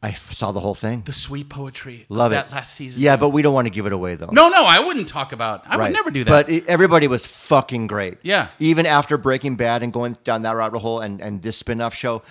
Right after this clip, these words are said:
Speaker 2: Yeah.
Speaker 1: it's great. And there's
Speaker 2: Yeah.
Speaker 1: gonna be another spin-off, apparently. I
Speaker 2: No.
Speaker 1: guess. No, remember
Speaker 2: About
Speaker 1: at
Speaker 2: Kim?
Speaker 1: No, it's gonna be a show. I don't know if it's gonna be a spin-off, but it's gonna be a show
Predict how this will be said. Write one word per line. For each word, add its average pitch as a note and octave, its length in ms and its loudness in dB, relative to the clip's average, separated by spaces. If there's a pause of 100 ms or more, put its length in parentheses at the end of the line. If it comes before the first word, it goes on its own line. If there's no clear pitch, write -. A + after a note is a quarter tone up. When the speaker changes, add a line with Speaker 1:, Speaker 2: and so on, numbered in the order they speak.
(200)
Speaker 2:
Yeah. A2 220 -14
Speaker 1:
it's D#3+ 320 0
great. A#2+ 460 -4
And D3 120 -2
there's D3 120 -2
Speaker 2:
Yeah. - 60 -14
Speaker 1:
gonna E3 80 -2
be F#3 120 -2
another A#3+ 380 4
spin-off, A#2 480 0
apparently. F#2+ 520 -6
I E2 120 -6
Speaker 2:
No. B2 640 2
Speaker 1:
guess. F#3 60 -2
No, G#3 220 8
remember C3+ 280 0
Speaker 2:
About E3 160 4
Speaker 1:
at - 60 -14
Speaker 2:
Kim? A#3+ 400 -4 (220)
Speaker 1:
No, F#3+ 260 6
it's B2 140 -2
gonna C#3+ 200 -2
be C#3+ 200 -2
a B2+ 100 -4
show. C3 580 2
I D3 60 4
don't D#3+ 100 4
know E3 40 2
if D3 60 -2
it's A2+ 80 -12
gonna A#2 140 -8
be B2 80 -4
a G#2+ 60 -4
spin-off, E3 580 2
but C#3+ 60 0
it's B2+ 100 -6
gonna C3+ 120 -8
be B2+ 140 -8
a - 20 -8
show D#3 520 -2